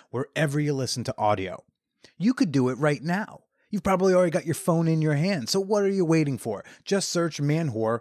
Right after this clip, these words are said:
one word, and smash that subscribe button. Now let's wrap up with that adorable cherub of a human, Wyo. Well, I'm glad <laughs> that's been going well. It seems like that's really opened, uh,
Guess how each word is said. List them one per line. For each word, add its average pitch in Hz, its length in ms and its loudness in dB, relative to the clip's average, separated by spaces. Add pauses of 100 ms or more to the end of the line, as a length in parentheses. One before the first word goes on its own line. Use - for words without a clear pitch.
one 156 340 0
word, 107 420 0 (180)
and 123 180 -4
smash 135 360 0
that 139 220 0
subscribe 139 560 -2
button. 92 380 -6 (460)
Now 214 160 2
let's 214 280 2
wrap 147 280 4
up 120 180 2
with 113 160 0
that 107 240 2
adorable 113 540 -2
cherub 98 400 -4
of 107 100 -2
a 117 60 0
human, 90 540 -8 (300)
Wyo. 87 500 -6 (800)
Well, 320 160 -6
I'm 156 40 0
glad 427 360 4
<laughs> - 0 -
that's 139 240 -4
been 175 160 -4
going 113 200 2
well. 117 120 0
It 123 60 -2
seems 120 200 -6
like 117 140 -4
that's 110 180 -10
really 107 240 -4
opened, 104 460 -8
uh, 98 260 -4